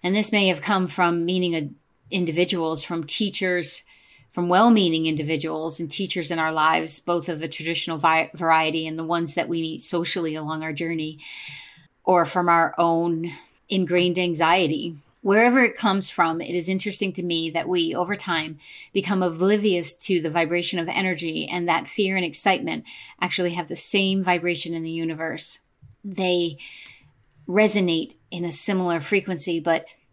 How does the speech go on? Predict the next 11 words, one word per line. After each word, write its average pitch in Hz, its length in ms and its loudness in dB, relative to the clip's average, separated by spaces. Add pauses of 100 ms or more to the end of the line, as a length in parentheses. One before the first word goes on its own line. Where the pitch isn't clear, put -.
(180)
where 185 260 4
we've 170 280 2
been 165 160 -4
taught 185 400 4
is 170 120 -4
where 170 280 -2
we 165 180 -2
will 165 260 -4
align. 160 680 -4 (640)
So 160 640 -2 (100)
feel, 240 600 0